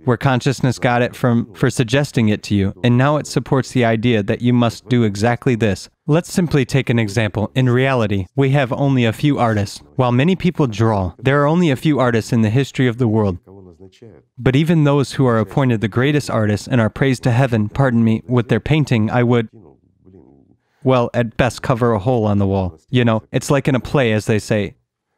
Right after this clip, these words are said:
"We have a hole here." He says, "So we covered it, right?"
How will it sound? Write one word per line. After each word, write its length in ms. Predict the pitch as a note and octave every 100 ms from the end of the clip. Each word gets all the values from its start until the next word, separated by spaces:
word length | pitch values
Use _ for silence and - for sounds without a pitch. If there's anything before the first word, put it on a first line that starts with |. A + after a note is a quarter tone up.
| _ _ _ -
"We 160 | C3+ B2
have 160 | B2+
a 80 | A#2+
hole 240 | C#3 D3+
here." 240 | A2+ G2+ F#2+
He 260 | - D#3
says, 340 | D3 D3 C3 - _ _ _
"So 180 | - -
we 140 | C#3+ C3+
covered 380 | D3 C3+ A2+
it, 140 | G2 - -
right?" 300 | A2+ E3+